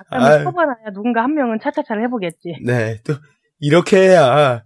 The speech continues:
Speaker 2: 예, 저희가 죄진 걸 던 것 같은 그런 느낌이 들거든요.
Speaker 1: 마음이
Speaker 2: 자.
Speaker 1: 한결 가벼워요.
Speaker 2: 네.
Speaker 1: 아.
Speaker 2: 아유, 자, 그래요. 그러면은 이쯤에서, 어,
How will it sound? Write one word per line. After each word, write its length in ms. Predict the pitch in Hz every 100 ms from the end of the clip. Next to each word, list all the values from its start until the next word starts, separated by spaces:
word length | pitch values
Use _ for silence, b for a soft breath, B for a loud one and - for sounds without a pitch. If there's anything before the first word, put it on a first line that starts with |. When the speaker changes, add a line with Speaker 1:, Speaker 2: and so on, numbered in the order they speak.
| _ 120
Speaker 2:
예, 200 | 117 110
저희가 300 | 139 151 170
죄진 360 | - 160 165 202
걸 240 | 190 175
던 200 | 151 156
것 100 | 175
같은 460 | 180 156 139 120 117
그런 260 | - 180 156
느낌이 280 | 151 151
들거든요. 520 | 139 127 131 127 117 143
Speaker 1:
마음이 380 | 139 - _ -
Speaker 2:
자. 160 | 294 302
Speaker 1:
한결 200 | 320 269
가벼워요. 640 | 214 226 254 190 165 160 160
Speaker 2:
네. 60 | 160
Speaker 1:
아. 260 | 160 123 113 B B B -
Speaker 2:
아유, 220 | 147 156
자, 220 | 147 120 b b -
그래요. 260 | 180 151
그러면은 500 | 196 233 233 214 240
이쯤에서, 800 | 139 131 202 175 190 202 110 113 _ _ _ _ -
어, 440 | 123 127 123 120